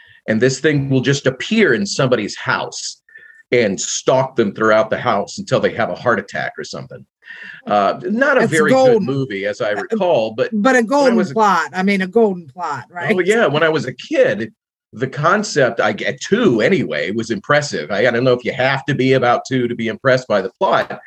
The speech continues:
Speaker 1: But, uh, so I just drew skulls. And if, if I did a deviation of that, it was, uh, it was a skull with a spider web.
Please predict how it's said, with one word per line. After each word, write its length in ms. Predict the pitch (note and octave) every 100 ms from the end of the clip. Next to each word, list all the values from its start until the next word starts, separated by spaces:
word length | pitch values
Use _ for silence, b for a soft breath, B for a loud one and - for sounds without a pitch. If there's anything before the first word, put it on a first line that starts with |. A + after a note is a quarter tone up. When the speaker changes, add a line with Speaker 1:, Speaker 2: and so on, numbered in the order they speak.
| B B B B B B
Speaker 1:
But, 280 | - C3+ B2+
uh, 120 | B2
so 140 | A2+ D3+
I 100 | F3+
just 200 | F3 D3
drew 140 | D3+
skulls. 600 | C#3 - C#3 A#2+ D#2 C#2
And 140 | B2 A2+
if, 180 | G#2+ A#2+
if 140 | A#2
I 80 | A#2+
did 180 | A2+ D3+
a 60 |
deviation 640 | C3 D3 C3+ C3+ C3+ C3+
of 80 | A#2+
that, 280 | A2 A2 G#2+ - B B B A#2
it 180 | A#2+
was, 440 | A#2 A2+ G#2+ G2+ A2+
uh, 240 | G2+ F#2+ F#2+
it 60 |
was 140 | G2+ F#2
a 80 |
skull 480 | F#2 - D3+ C#3+ C3+
with 100 | A#2+
a 60 | A#2
spider 320 | - A#2+ B2+
web. 220 | C2+ G1+